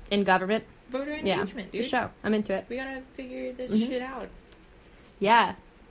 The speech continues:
Speaker 2: Uh,
Speaker 1: Mm-hmm.
Speaker 2: yeah, and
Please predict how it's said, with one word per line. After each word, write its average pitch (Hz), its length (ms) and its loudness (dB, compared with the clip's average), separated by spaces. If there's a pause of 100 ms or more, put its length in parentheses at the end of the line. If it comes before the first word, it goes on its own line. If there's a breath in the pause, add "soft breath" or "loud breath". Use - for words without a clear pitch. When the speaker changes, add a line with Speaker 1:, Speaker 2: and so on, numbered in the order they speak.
(1200 loud breath)
Speaker 2:
Uh, 202 40 -12
Speaker 1:
Mm-hmm. 220 1500 -2
Speaker 2:
yeah, 226 120 6
and 233 80 2